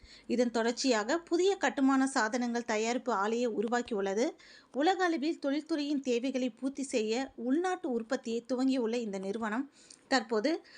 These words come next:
கட்டுமான சாதனங்கள் பிரிவு மற்றும் ரயில்வே துறையின் தேவைகளை பூர்த்தி செய்ய உள்ளது.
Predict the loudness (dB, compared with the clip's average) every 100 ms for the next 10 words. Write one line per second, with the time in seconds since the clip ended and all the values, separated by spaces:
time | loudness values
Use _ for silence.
0 | -6 0 0 0 0 0 0 0 0 0
1 | 0 0 -2 -2 0 0 -2 -2 -2 0
2 | 0 0 0 -2 -4 -2 0 0 0 -2
3 | -4 -4 -4 -4 -4 -4 -4 -8 -12 -14